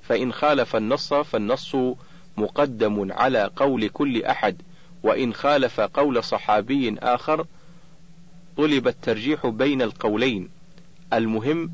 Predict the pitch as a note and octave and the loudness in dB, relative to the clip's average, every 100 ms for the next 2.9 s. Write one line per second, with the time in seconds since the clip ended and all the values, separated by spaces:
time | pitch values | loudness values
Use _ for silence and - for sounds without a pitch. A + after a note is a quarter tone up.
0 | E3+ B2 A2+ - D3+ B2+ A#2+ A2 G#2+ - | -4 0 0 0 0 0 -2 -4 -4 -2
1 | A#2+ C#3+ C#3 A2 C3 B2+ A2+ - C#3 C#3 | 2 2 0 0 2 0 -4 0 2 2
2 | - C#3 B2+ A2+ G2+ G#2 C3 A#2 G#2+ | 0 0 2 2 2 0 0 0 -2